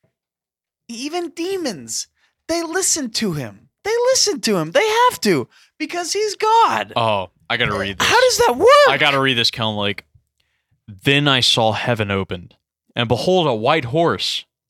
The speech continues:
Speaker 2: <clears throat> He who sat upon it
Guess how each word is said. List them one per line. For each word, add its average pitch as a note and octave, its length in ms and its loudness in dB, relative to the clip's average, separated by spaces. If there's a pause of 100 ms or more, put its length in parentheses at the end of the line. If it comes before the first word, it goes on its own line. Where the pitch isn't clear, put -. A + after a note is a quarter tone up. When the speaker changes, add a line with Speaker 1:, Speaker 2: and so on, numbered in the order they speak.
Speaker 2:
<clears throat> - 840 -12
He E3 280 0
who C#3 160 0
sat A#2+ 300 0
upon A2 420 -4
it F#2+ 160 -8